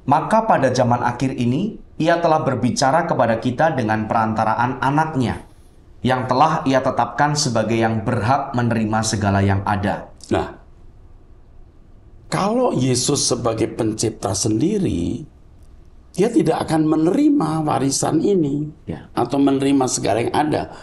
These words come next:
Speaker 2: Dia yang punya.
Speaker 1: Mhm.
Speaker 2: Makanya dikatakan, dan di dalam Yohanes itu kan dikatakan, segala sesuatu dijadikan oleh dia. Dia sebagai pemiliknya. Dia di sini sebenarnya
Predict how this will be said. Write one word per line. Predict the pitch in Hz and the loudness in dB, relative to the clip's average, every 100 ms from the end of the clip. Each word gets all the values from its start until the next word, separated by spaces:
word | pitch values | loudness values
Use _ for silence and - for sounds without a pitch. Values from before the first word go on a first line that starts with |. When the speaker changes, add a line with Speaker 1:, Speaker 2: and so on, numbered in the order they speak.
| - - | -20 -12
Speaker 2:
Dia | - 120 107 | -2 2 2
yang | 110 | 2
punya. | 107 107 143 180 - - - - - | 0 2 0 -2 -12 -20 -20 -20 -16
Speaker 1:
Mhm. | 85 87 - - | -12 -12 -14 -4
Speaker 2:
Makanya | 110 113 131 | -4 0 0
dikatakan, | 143 120 107 - 110 101 | 2 0 -2 -2 -2 0
dan | 98 95 | 0 0
di | 101 | 0
dalam | 98 95 | 0 0
Yohanes | 98 95 101 98 | 0 0 0 -2
itu | 95 127 | -2 -2
kan | 160 147 | 0 0
dikatakan, | 110 92 85 85 104 101 - - - - - - | 0 -2 -4 -4 -4 -4 -10 -20 -20 -20 -20 -18
segala | - - 107 104 104 | -6 -4 -2 -2 -2
sesuatu | 101 98 113 | -2 -2 0
dijadikan | 127 107 98 95 92 85 | -2 -2 -2 -2 -2 -2
oleh | 92 92 | -2 -2
dia. | 90 98 90 90 | -2 -2 -2 -6
Dia | - 120 | -2 -2
sebagai | - 104 92 101 | -2 -4 -2 -2
pemiliknya. | 98 95 95 92 92 - - - - - - - - | -2 -2 0 -2 -4 -6 -6 -6 -10 -20 -20 -20 -2
Dia | 156 151 | 2 4
di | 147 | 4
sini | 147 175 220 | 2 2 0
sebenarnya | - 139 127 151 - | 0 0 0 0 -2